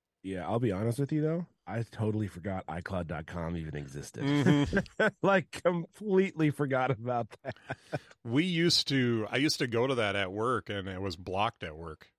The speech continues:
Speaker 2: Um, so we couldn't get to it because they considered a file sharing site. But recently they unblocked it, so now we can get to it and use it.
Speaker 1: I used to, now that I'm remembering i cloud dot com, I used to,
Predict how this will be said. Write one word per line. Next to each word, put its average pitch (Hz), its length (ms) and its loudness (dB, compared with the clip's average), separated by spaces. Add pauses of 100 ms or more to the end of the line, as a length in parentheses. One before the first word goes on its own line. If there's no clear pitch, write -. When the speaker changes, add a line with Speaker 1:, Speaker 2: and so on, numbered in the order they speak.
(200)
Speaker 2:
Um, 92 300 -8
so 110 160 -6
we 98 100 -4
couldn't 92 300 -8
get 107 200 -6
to 95 180 -10
it 85 140 -12 (180)
because 98 260 -8
they 95 100 -6
considered 98 380 -6
a 87 60 -12
file 101 300 -4
sharing 82 340 -10
site. 87 320 -10 (800)
But 95 260 -2
recently 98 560 -2
they 90 240 -4
unblocked 92 640 -6
it, 85 160 -12
so - 160 -8
now 87 200 -10
we 90 100 -10
can 92 160 -14
get 87 160 -14
to 92 160 -14
it 87 100 -18
and 82 100 -16
use 90 220 -10
it. 87 100 -18 (760)
Speaker 1:
I 90 100 -2
used 117 260 2
to, 101 240 2
now 110 200 2
that 127 100 2
I'm 95 260 -2
remembering 98 500 -2
i 78 120 -4
cloud 80 220 -8
dot 73 180 -6
com, 80 280 -8
I 80 80 -6
used 87 340 -6
to, 82 320 -4